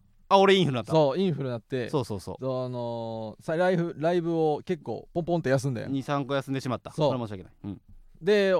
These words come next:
Speaker 1: ババがピンネタやったりね。
Speaker 2: 最近な、そうそう。
Speaker 1: うん。
Speaker 2: そ、その休んだやつで、
Speaker 1: ほう。
Speaker 2: ちょ、どうしてもやっぱ、もしピンネタできないやったら、
Speaker 1: はい。
Speaker 2: ピンネタお願いしますっていうこの
Speaker 1: はいはいはい。
Speaker 2: 返事が
Speaker 1: あれやろ？
Speaker 2: 来たやんか。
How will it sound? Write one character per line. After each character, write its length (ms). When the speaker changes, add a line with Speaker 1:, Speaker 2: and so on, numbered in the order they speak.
Speaker 1:
バ 120
バ 60
が 80
ピ 120
ン 60
ネ 80
タ 80
や 20
っ 20
た 80
り 60
ね。 40
Speaker 2:
最 60
近 100
な、 180
そ 180
う 40
そ 320
う。 280
Speaker 1:
う 20
ん。 20
Speaker 2:
そ、 280
そ 140
の 340
休 220
ん 20
だ 60
や 100
つ 80
で、 120
Speaker 1:
ほ 120
う。 20
Speaker 2:
ち 40
ょ、 20
ど 220
う 60
し 40
て 80
も 140
や 60
っ 20
ぱ、 220
も 160
し 160
ピ 160
ン 80
ネ 80
タ 100
で 120
き 100
な 60
い 40
や 60
っ 40
た 100
ら、 200
Speaker 1:
は 100
い。 40
Speaker 2:
ピ 40
ン 20
ネ 100
タ 100
お 60
願 180
い 40
し 80
ま 80
す 40
っ 20
て 80
い 60
う 80
こ 120
の 240
Speaker 1:
は 120
い 40
は 80
い 40
は 60
い。 40
Speaker 2:
返 160
事 80
が 220
Speaker 1:
あ 120
れ 60
や 60
ろ？ 120
Speaker 2:
来 40
た 60
や 40
ん 40
か。 40